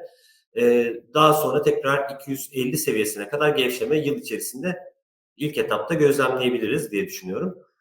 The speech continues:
Burada C D S'i tabii şu, şu anlamda da anlamak lazım. E, bir, e, hedge aracı bu. Yani bir korunma aracı. Dolayısıyla mevcut Eurobond portföyünü bozmak istemeyen ancak Amerika'daki, e, tahvil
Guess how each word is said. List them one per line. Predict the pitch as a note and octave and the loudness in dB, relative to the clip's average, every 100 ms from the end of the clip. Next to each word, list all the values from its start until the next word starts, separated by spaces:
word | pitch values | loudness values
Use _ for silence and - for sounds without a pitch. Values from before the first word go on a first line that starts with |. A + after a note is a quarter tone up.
| _ | _
Burada | C#3 E3+ F#3 | -4 2 2
C | - F#3+ | 2 2
D | G3 | 2
S'i | G3 G3+ | 2 0
tabii | G3 | 0
şu, | - F3+ - | -2 -8 -6
şu | - | 4
anlamda | G3+ F#3 F3 F#3+ E3 | 6 8 6 6 4
da | |
anlamak | A#2 A2 G2 G2 F#2+ | 2 2 0 -2 -2
lazım. | F2+ - F#3+ - _ _ _ _ A#2+ | -4 -4 -6 -8 _ _ _ _ -2
E, | C3+ C3 | 0 0
bir, | D#3+ F#3+ - | 0 -2 -2
e, | C3 C#3 C3+ D3 | 2 2 4 4
hedge | G3 - | 4 2
aracı | B2 G2+ F#2+ F2 | 0 0 0 -4
bu. | F2+ A2+ - - | -2 -2 -4 -6
Yani | A#2+ A2 B2+ | -2 -2 -2
bir | - | -4
korunma | B2+ C#3 D3 | 0 2 4
aracı. | D3 F#2+ F2+ C#3+ - - _ - | 4 2 0 -4 -6 -16 _ -2
Dolayısıyla | B2 D#3+ E3+ F3+ E3+ | 2 4 2 0 0
mevcut | C3 D3 D3 F#3+ - | 4 4 4 -2 -4
Eurobond | D3 F3 D#3+ E3 - | -2 0 2 0 4
portföyünü | D3 D3 D3 C#3+ C#3 F#2+ - G2 | 4 4 2 0 2 0 -4 0
bozmak | A#2 C3 D3 D3+ | 2 4 2 0
istemeyen | - - C#3 F#2 A2+ - - _ _ | -4 -4 -2 -2 -4 -8 -18 _ _
ancak | C3 D#3 D3 C#3+ - - - | 2 2 4 2 0 -8 -4
Amerika'daki, | C3 C3 - D3+ B2+ C3 B2+ - _ - C3+ C3 _ - | -2 0 0 -2 -2 -2 -4 -8 _ -8 -6 -6 _ -4
e, | G#2+ - | -4 0
tahvil | B2 A2+ B2+ | 0 0 -4